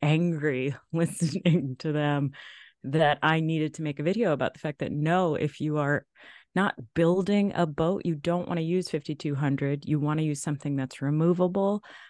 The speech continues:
like forty-two hundred. It has very similar properties,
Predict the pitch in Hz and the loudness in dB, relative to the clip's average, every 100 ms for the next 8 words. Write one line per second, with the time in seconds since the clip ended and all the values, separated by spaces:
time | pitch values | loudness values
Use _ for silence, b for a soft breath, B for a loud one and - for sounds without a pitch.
0 | B 147 151 - - 254 285 226 151 - | B -2 -2 -4 0 4 4 2 -2 -2
1 | 127 131 127 131 123 107 - 143 - - | -4 -2 -2 -2 -4 -6 -4 -4 -6 -6
2 | 135 143 139 123 143 156 165 - 165 165 | -2 -2 -2 -4 -2 0 0 0 0 2
3 | 160 143 156 156 190 185 196 190 | 0 -2 -4 -2 0 0 2 0